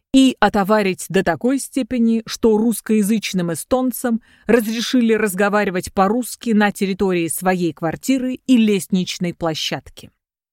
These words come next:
В одном из поединков второго тура болевым приемом на ногу Борис Борисович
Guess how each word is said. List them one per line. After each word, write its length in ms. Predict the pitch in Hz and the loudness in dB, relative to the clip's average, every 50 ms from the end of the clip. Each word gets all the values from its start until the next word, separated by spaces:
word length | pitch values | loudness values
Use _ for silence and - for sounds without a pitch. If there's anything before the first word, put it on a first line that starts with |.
| _ _ _ _ _ _ _ _ _ _ _ _ | _ _ _ _ _ _ _ _ _ _ _ _
В 140 | 175 165 208 | 2 4 4
одном 360 | 233 240 247 302 320 302 302 | 4 4 0 -4 -4 -2 -4
из 140 | 277 - - | -4 -6 -4
поединков 720 | _ 254 247 240 226 202 247 254 240 220 - 202 180 - | _ 0 2 2 2 2 2 2 2 2 0 -2 -6 -6
второго 640 | - - _ 226 214 208 196 190 180 170 190 208 | -8 0 _ 2 4 4 2 0 0 -2 -4 -6
тура 460 | 208 _ - 254 247 247 240 240 233 226 _ _ _ _ _ _ _ _ | -6 _ -4 -2 -2 -2 -4 -6 -8 -10 _ _ _ _ _ _ _ _
болевым 520 | - 170 180 254 262 269 247 311 302 254 202 | -4 2 4 4 4 6 4 2 2 2 0
приемом 680 | - - 214 214 208 196 226 214 196 185 180 170 170 | 0 0 0 0 2 0 0 2 2 0 0 0 0
на 200 | 180 185 185 180 | 2 2 2 0
ногу 360 | 175 185 190 190 233 247 - _ _ _ _ | 0 -2 -4 -4 -6 -8 -10 _ _ _ _
Борис 420 | - 165 202 214 220 247 240 - - | 0 2 2 4 4 2 0 -2 0
Борисович 680 | 190 196 190 190 208 226 214 - 254 247 - - - | 0 2 2 2 0 -4 -6 -8 -12 -10 -10 -12 -14